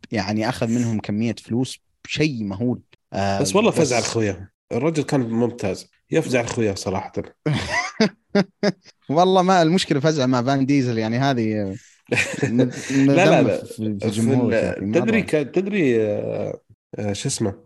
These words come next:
Speaker 2: ال-، شو اسم البطل اللي كريس هامزورث حق،
Speaker 1: حق
Speaker 2: آه،
Speaker 1: ثور؟
Speaker 2: إيه، كان راتبه
Speaker 1: إيه.
Speaker 2: ترى ستة مليون.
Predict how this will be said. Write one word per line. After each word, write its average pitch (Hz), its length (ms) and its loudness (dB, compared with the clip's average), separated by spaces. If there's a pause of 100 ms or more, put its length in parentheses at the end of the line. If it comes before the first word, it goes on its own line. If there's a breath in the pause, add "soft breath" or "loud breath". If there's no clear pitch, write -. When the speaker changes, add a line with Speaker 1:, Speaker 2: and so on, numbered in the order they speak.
(220)
Speaker 2:
ال-، 107 120 -10
شو 117 60 -12
اسم - 300 -2
البطل 156 280 -2
اللي 120 640 0
كريس 147 440 -4
هامزورث 143 540 -2 (260)
حق، 110 380 -6
Speaker 1:
حق 110 140 -2
Speaker 2:
آه، 98 80 -4
Speaker 1:
ثور؟ 127 360 -2 (300)
Speaker 2:
إيه، 139 300 2
كان 165 440 0
راتبه 170 300 0
Speaker 1:
إيه. 151 80 -2
Speaker 2:
ترى 147 220 2
ستة 160 320 -2
مليون. 135 320 -4